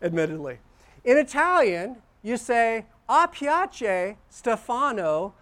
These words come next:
la torta di fragola." All right, do you hear that? "A piace," no, is that, "A Stefano piace la torta di fragola." Seven words, man.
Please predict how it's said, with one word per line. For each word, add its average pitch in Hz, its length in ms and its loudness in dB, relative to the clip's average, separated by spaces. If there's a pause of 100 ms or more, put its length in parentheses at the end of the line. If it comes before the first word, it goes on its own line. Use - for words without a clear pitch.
(140)
la 233 200 0
torta 226 800 -2 (240)
di 214 100 0
fragola." 208 800 -2 (720)
All 208 120 2
right, 247 260 4 (400)
do 202 80 -12
you 214 60 -2
hear 254 160 2
that? 269 280 0 (200)
"A 240 180 4
piace," 269 680 -2
no, 180 260 -2 (240)
is 160 80 -10
that, 208 240 0
"A 269 180 6
Stefano 311 840 2 (180)
piace 247 760 0 (200)
la 262 160 2
torta 262 840 0 (600)
di 247 200 0
fragola." 277 680 2
Seven 359 480 2
words, 381 380 2
man. 320 480 -2